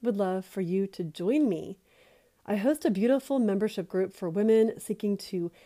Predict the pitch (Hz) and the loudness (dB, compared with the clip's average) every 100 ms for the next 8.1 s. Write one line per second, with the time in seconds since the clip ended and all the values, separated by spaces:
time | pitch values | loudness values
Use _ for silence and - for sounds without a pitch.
0 | _ 165 180 240 269 262 254 202 185 170 | _ -4 0 2 2 0 0 -2 -4 -4
1 | - 196 277 - 294 285 262 - - - | -6 -4 -4 -4 -2 -2 -6 -16 -12 -4
2 | 202 214 226 - 170 160 160 170 175 147 | 0 0 0 -4 -6 -6 -6 -4 -2 -2
3 | 208 254 - _ _ _ _ _ - 202 | -2 -4 -10 _ _ _ _ _ -4 -2
4 | 220 233 247 247 240 196 220 190 208 202 | 2 4 6 6 4 4 2 4 0 0
5 | 190 175 202 202 196 160 - 156 165 170 | -2 2 4 4 0 -4 -4 -4 -2 -2
6 | 165 165 170 - - - _ - 240 320 | -2 -2 -4 -10 -20 -20 _ -6 0 0
7 | 349 349 302 254 247 240 226 185 190 185 | 0 -2 2 4 4 4 2 0 0 0